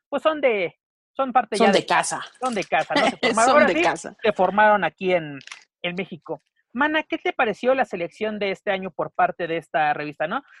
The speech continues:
Speaker 1: Sabemos que esta revista es siempre en el ámbito,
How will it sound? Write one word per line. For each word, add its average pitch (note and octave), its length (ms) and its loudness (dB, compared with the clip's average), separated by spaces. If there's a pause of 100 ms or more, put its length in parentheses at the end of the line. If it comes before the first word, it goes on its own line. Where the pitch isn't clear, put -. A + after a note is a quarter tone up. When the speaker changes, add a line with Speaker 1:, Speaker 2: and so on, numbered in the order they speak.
Speaker 1:
Sabemos F4+ 320 0
que E4 100 -6
esta D4+ 220 0
revista B3+ 480 -4
es A#3 100 -4
siempre B3 360 -2
en G#3+ 100 -4
el F#3+ 100 -4
ámbito, F#3+ 500 0